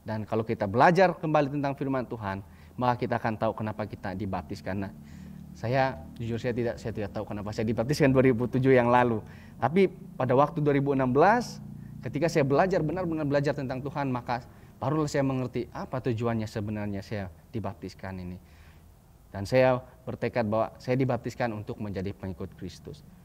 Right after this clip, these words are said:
Saya menerima Yesus sebagai juru selamat saya. Nah, itulah saya mau tekankan lagi nih, uh, pasal ayat yang kesembilan belas di pasal yang kedua puluh delapan, bahwa kalau kita mau dibaptis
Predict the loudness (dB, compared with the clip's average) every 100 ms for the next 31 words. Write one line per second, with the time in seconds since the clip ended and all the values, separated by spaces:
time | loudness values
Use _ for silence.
0 | -20 -4 0 0 2 2 2 -4 -4 -6
1 | -6 -18 -18 -8 -6 -4 -4 -4 -6 -8
2 | -8 -8 -10 -14 -16 -16 -20 -20 -20 _
3 | -20 -20 -20 -16 -2 2 2 2 -14 -18
4 | -20 -20 -20 -20 -20 _ -6 -2 -2 0
5 | -2 0 0 0 0 -2 -6 -10 -8 -8
6 | -8 -18 -20 _ _ _ -20 -12 -2 -2
7 | -2 -2 -2 0 -4 -4 -2 0 0 -2
8 | -4 -6 -2 -2 -2 -4 -2 -4 -2 -2
9 | -2 -8 -6 -4 -4 -6 -20 -20 -20 -20
10 | -20 -20 -10 -6 -4 4 4 4 0 -20
11 | -20 _ -20 -20 -20 -20 -14 2 4 6
12 | 4 2 -4 -12 -12 -20